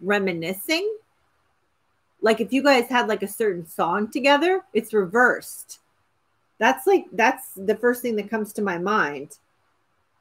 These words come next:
'Cause it's reversed.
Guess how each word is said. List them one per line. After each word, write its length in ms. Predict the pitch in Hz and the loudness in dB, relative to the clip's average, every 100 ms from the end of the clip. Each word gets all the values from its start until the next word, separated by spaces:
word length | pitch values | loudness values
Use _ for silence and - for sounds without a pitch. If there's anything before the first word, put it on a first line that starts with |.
| _ _ _ _ _ _ _ _ _ - | _ _ _ _ _ _ _ _ _ -2
'Cause 120 | 247 | 0
it's 180 | 226 - | -2 -2
reversed. 880 | 214 185 262 240 165 - - - | -2 2 4 6 4 -2 -16 -18